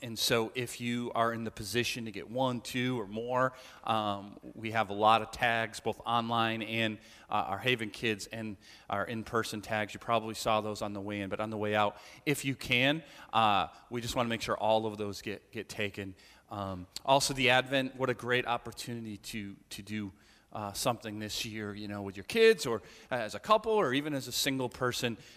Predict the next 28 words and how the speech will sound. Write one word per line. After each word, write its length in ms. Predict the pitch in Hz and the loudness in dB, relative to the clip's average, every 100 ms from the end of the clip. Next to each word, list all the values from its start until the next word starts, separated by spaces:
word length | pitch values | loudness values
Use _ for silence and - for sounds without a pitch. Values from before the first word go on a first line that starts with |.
| - | -4
um, 260 | 113 110 110 | 0 0 -2
really 280 | 120 127 117 | -2 -2 -2
focus 500 | - 120 113 113 - | 0 0 0 -4 -6
in 320 | 120 107 110 | -4 -6 -8
on 200 | 104 104 | -10 -8
what 160 | 107 - | -8 -8
Advent 340 | 98 104 107 | -10 -10 -10
means. 240 | 107 101 101 | -10 -12 -8
So 180 | 107 95 - - | -8 -10 -18 0
have 160 | 165 | 2
some 160 | - 147 | 4 6
options 340 | 139 - 127 | 4 2 -2
out 160 | 123 110 | 0 0
there 120 | 113 | -4
for 240 | - 110 95 | -6 -6 -6
you, 80 | 92 _ - - | -12 _ -14 -10
uh, 140 | 98 | -10
before 240 | 98 135 127 | -8 -4 -2
you 80 | |
leave. 160 | 117 - | -2 -4
So 200 | - 113 - - - - | -6 -8 -10 -18 -20 4
grab 240 | 156 160 | 6 8
those 320 | 151 151 147 | 8 8 6
or, 160 | 127 104 - - - | 0 -2 -8 -18 2
uh, 40 | 123 | 6
uh, 580 | 113 101 98 120 107 | 8 6 4 0 -4
check 260 | - 151 - | 2 2 4
those 240 | 139 123 | 2 2